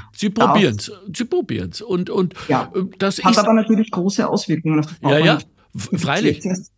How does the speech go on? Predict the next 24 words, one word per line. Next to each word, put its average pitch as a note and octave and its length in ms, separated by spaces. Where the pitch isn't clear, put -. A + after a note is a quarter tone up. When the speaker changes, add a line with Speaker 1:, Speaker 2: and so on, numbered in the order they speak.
Speaker 2:
ein F3+ 180
Urteil F#3 380
des, F3+ 260
äh, E3+ 120
Oberlandesgerichts E3 760
Wien, B3 340
Speaker 1:
Ja. C3+ 280
Speaker 2:
ähm, F3+ 100
in F#3 100
einem F3 120
Verfahren, E3 560
äh, D#3+ 220
des E3 180
V E3 140
K - 140
I, G#3 320
äh, D3+ 120
das F3 140
klargestellt E3 460
hat, E3 240
nein, D3+ 240
das E3 140
ist - 280
unzulässig. - 640